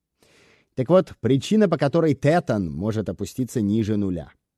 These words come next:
заключается всего лишь в том, что он действует на основе полного автоматизма.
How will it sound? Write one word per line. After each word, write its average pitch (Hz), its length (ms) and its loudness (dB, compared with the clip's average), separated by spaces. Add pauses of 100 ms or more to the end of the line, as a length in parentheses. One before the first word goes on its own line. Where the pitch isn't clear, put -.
(220)
заключается 110 680 -4
всего 147 280 -2
лишь 135 180 0
в - 60 -20
том, 127 180 -2
что 98 200 -8
он 123 180 0
действует 117 520 -2
на 90 120 -4
основе 90 360 -6
полного 139 840 2
автоматизма. 87 800 -10